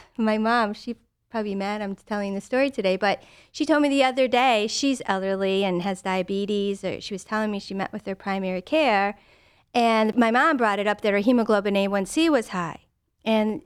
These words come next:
she, she said to the doctor, "What do you think about that? What should I do?" And the doctor said, "Eat less carbohydrates."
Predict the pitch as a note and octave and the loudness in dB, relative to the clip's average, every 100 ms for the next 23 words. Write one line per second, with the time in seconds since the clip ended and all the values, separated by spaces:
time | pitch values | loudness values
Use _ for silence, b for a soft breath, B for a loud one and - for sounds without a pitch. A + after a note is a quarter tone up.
0 | - - A#3 G#3 - A3 A3+ A3 A3 G3+ | -6 -8 -6 -6 -8 -6 -2 -2 0 -2
1 | G#3 G#3 A3 G#3 G#3+ A3 G#3+ D4+ D#4+ A#3+ | 0 0 -2 0 0 0 0 0 2 0
2 | F#3+ - F3+ D#3+ G#3 - A3+ G#3+ A#3+ E4 | 0 -2 -2 -2 -4 -2 0 0 0 0
3 | F#3+ - b b b - G3+ G#3 G#3+ - | 0 -4 b b b -6 -2 -2 -4 -4
4 | A3 A3+ A#3+ A3 G#3+ - - G#3 G3 B3 | -6 -4 -6 -4 -6 -4 -4 -4 -4 -2
5 | C#4+ - - _ - | -2 -4 -12 _ -20